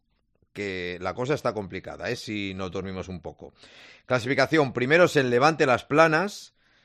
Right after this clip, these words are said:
con treinta y nueve puntos. Segundo, el Deportivo, con un partido menos, con treinta y siete. Tercero, el Logroño, con treinta y siete. Cuarto, el Español, con treinta y cinco. Quinto, la M de Lleida,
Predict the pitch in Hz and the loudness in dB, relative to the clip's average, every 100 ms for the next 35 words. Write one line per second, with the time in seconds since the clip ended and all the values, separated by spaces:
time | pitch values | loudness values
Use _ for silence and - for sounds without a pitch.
0 | _ - 139 170 143 135 117 123 131 151 | _ 0 2 2 2 2 2 0 4 6
1 | 123 139 123 87 80 78 - - _ _ | 4 2 -4 -4 -10 -12 -18 -20 _ _
2 | _ _ - - 123 156 175 143 120 117 | _ _ -14 -2 2 4 6 6 4 4
3 | 117 110 160 147 110 120 143 135 123 151 | 2 2 4 4 2 2 2 2 2 2
4 | 135 131 147 147 - 143 170 - 127 117 | 2 4 2 0 2 4 4 4 0 0
5 | 110 101 - 131 101 87 78 - _ _ | -2 -2 0 -2 0 -4 -8 -14 _ _
6 | - - _ 120 110 151 170 156 135 143 | -20 -20 _ -2 2 6 6 8 6 8
7 | 170 160 160 170 - 151 165 143 131 110 | 6 6 2 2 4 4 4 2 2 0
8 | 110 - 135 120 92 80 127 165 165 147 | -2 0 0 0 -4 -6 4 6 6 4
9 | 131 110 123 120 151 165 - - 165 151 | 0 0 -2 0 2 0 -2 2 4 4
10 | 123 113 107 104 147 165 139 175 202 - | -2 -2 -2 -2 0 -2 0 0 0 -4
11 | _ _ _ _ _ - 160 160 127 120 | _ _ _ _ _ -2 0 0 2 6
12 | 123 139 139 131 135 113 104 - | 6 6 4 4 4 4 0 0